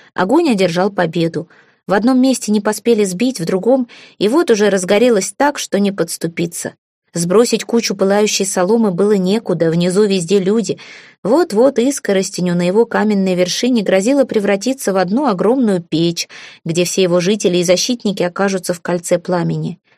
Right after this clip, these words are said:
Русы больше не стреляли, стало незачем. Треск и гул пламени мешался с людским криком. Перед княжей избой затрубил рог. Владислав созывал мужчин к себе. «Бери оружие, братки!» —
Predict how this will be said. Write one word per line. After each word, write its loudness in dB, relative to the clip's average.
Русы 0
больше 0
не 2
стреляли, 0
стало -2
незачем. -2
Треск 0
и 2
гул 0
пламени 2
мешался 0
с -6
людским -4
криком. -4
Перед -2
княжей 2
избой 2
затрубил 2
рог. -2
Владислав 2
созывал 0
мужчин -2
к -10
себе. -4
«Бери 4
оружие, 4
братки!» — 0